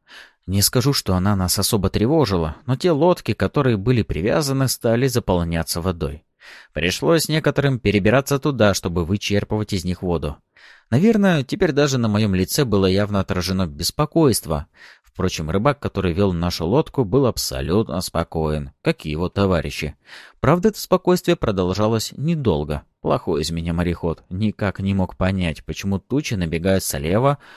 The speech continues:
а волны бьют не в борт, догоняют нас сзади. Думал, что они должны набегать со стороны непогоды, но всё было не так.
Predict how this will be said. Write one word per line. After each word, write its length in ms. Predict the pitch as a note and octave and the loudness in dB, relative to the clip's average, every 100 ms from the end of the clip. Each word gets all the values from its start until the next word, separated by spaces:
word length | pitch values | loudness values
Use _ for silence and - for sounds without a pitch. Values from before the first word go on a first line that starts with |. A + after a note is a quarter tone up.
| - | -14
а 140 | - C#2+ | -8 0
волны 380 | F#2 C#3+ D#3 D#3+ | 2 4 2 0
бьют 320 | C3+ C#3 B2 | 0 -2 -2
не 220 | A2 A#2 | -2 0
в 100 | C3+ | 0
борт, 360 | F2+ E2+ - - | 0 0 0 -4
догоняют 500 | D2+ D2+ D#2 A#2 A#2 | -6 -4 -2 -2 -2
нас 160 | A#2+ G2+ | -2 -2
сзади. 500 | F2+ F2 C#2 D2 - _ - - - | -2 -2 -2 -6 -10 _ -20 -18 -2
Думал, 300 | F3 G3+ F3 | 0 2 2
что 200 | - D#3+ | 2 0
они 160 | D3 | 0
должны 440 | B2+ B2+ B2+ D3 D3 | 2 4 4 2 2
набегать 440 | B2 A2 G#2 B2 | 2 2 2 0
со 100 | - | -2
стороны 360 | A#2 B2+ C3 C#3 | -2 2 2 2
непогоды, 760 | C3+ C3 C#3+ E3 E3+ A#2 D#2 D#2 | 0 2 2 4 4 4 0 -2
но 200 | A#2 B2+ | -2 -2
всё 340 | - G#2+ G#2+ | -2 0 0
было 320 | F2+ F#2+ F2+ | 2 2 2
не 180 | F2 E2+ | 0 -2
так. 480 | - D2+ - - | -4 -8 -8 -12